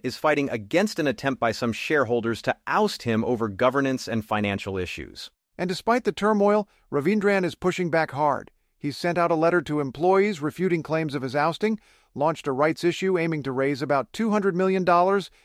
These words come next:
Speaker 2: and even questioned the validity of the shareholder meeting that sought his removal.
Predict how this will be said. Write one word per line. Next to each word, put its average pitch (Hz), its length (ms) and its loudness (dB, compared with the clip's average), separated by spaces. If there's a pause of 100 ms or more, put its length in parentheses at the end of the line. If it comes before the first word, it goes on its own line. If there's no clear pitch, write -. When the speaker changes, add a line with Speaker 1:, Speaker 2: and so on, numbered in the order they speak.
(120)
Speaker 2:
and 139 140 -4
even 175 200 -2
questioned 185 460 0
the 180 80 4
validity 175 500 2
of 117 100 -2
the 127 80 -6
shareholder 151 480 0
meeting 147 360 0 (260)
that 131 180 -4
sought 160 260 0
his 135 180 -4
removal. 147 520 0